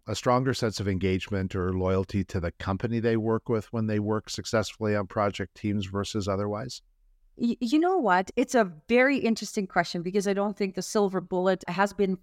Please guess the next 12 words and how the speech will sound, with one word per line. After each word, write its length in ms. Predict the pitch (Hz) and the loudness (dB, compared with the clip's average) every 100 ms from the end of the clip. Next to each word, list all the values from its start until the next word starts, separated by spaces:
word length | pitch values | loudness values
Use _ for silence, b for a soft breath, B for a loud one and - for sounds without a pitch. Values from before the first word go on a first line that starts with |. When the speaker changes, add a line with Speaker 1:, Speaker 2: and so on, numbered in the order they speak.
| - | 2
Speaker 2:
found 380 | 190 185 180 | 2 2 0
yet. 260 | 156 180 196 | 0 -2 -2
So 320 | - 196 175 _ _ _ | 0 0 0 _ _ _
I 60 | 269 | 4
don't 120 | 226 | 4
know, 120 | 190 208 | 4 2
maybe 260 | 202 208 | 0 2
we 180 | 190 180 | 0 -2
can 200 | 185 196 | -2 -2
get 200 | 180 175 | 0 0
there 140 | 180 170 | -2 -2
together. 420 | 156 151 185 | -2 -2 -2